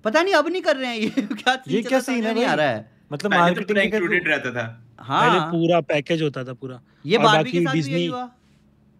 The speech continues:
Speaker 4: और डिज्नी और पैरामाउंट को हंड्रेड, हंड्रेड मिलियन का लॉस हुआ।
Speaker 1: का है?
Speaker 4: कौन
Speaker 2: किस
Speaker 4: सी
Speaker 2: चीज़?
Speaker 4: मूवी में? एक इंडियाना जोन्स और दूसरी मिशन इम्पॉसिबल।
Speaker 2: मिशन इम्पॉसिबल में लॉस हुआ है?
Speaker 1: मिशन इम्पॉसिबल
Speaker 4: हंड्रेड मिलियन।
Speaker 1: फ्लॉप हुई है।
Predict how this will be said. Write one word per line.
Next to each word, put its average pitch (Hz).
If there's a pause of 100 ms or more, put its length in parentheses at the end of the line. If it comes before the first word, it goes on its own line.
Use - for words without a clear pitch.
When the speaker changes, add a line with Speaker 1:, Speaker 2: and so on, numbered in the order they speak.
(120)
Speaker 4:
और 160
डिज्नी 156
और 175
पैरामाउंट 160
को 160
हंड्रेड, 143
हंड्रेड 151
मिलियन 147
का 143
लॉस 127
हुआ। 120 (1080)
Speaker 1:
का 123
है? 131
Speaker 4:
कौन 151
Speaker 2:
किस 135
Speaker 4:
सी 165
Speaker 2:
चीज़? 160
Speaker 4:
मूवी 147
में? 147
एक 151
इंडियाना 151
जोन्स 156
और 147
दूसरी 131
मिशन 135
इम्पॉसिबल। 117 (680)
Speaker 2:
मिशन 147
इम्पॉसिबल 175
में 190
लॉस 135
हुआ 185
है? 139
Speaker 1:
मिशन 180
इम्पॉसिबल 185
Speaker 4:
हंड्रेड 156
मिलियन। 202
Speaker 1:
फ्लॉप -
हुई 160
है। 95